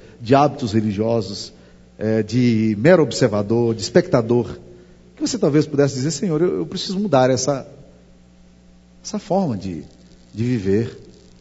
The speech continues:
Eu preciso mudar a minha forma de me aproximar do Senhor. Eu preciso de um toque do Senhor para que meu coração redirecione,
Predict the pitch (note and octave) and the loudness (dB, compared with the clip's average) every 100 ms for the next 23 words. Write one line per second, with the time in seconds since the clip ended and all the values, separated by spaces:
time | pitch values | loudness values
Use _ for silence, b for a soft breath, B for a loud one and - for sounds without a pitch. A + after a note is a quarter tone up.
0 | - - C#3+ - F#3 F#3+ G#3+ C3 D3 D#3 | -16 -14 -8 -2 0 0 2 2 0 -2
1 | D#3+ D3+ C#3 F3+ F3+ F#3 F#3 F#3 F#3+ F#3+ | -2 -4 -2 -2 0 0 -2 -2 -6 -4
2 | G3 G#3+ F3 A3 G#3+ D#3 - - - - | -2 -2 -2 -2 -2 -2 -8 -20 -20 -20
3 | - - _ - - _ - C#3 C#3 C3+ | -20 -20 _ -20 -20 _ -8 -6 -6 -2
4 | E3+ C#3 E3 D#3 D3 D3 C3 - C#3 C#3+ | -2 -2 -4 2 2 0 -8 -4 -4 -4
5 | - E3 D3 B B B C3 G3 G3 F3 | -8 -8 -8 B B B 4 6 6 2
6 | - D#3 F#3+ D#3 C#3+ B2+ - A2+ E2 D2+ | 2 4 4 4 2 2 0 -6 -6 -12